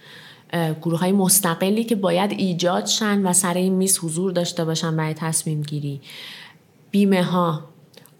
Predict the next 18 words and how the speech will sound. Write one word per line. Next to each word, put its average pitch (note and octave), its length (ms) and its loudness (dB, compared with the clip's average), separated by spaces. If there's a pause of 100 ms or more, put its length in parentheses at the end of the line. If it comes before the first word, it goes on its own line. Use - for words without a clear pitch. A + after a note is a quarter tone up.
(140)
اون F3+ 140 2
جاهایی E3 260 2
که G3+ 100 -4
قرار F3 240 2
باز E3+ 320 0
پرداخت E3 580 0
رو F3+ 60 2
انجام D#3+ 380 0
بدن D#3 380 -2
که F3 80 -4
مباحث D#3+ 520 0
اقتصادی E3 560 -2
درشون F3+ 380 0
در E3 180 -2
نظر D#3 320 -2
گرفته D3+ 380 -6
بشه، D3 440 -4 (800)
اه، D#3+ 260 0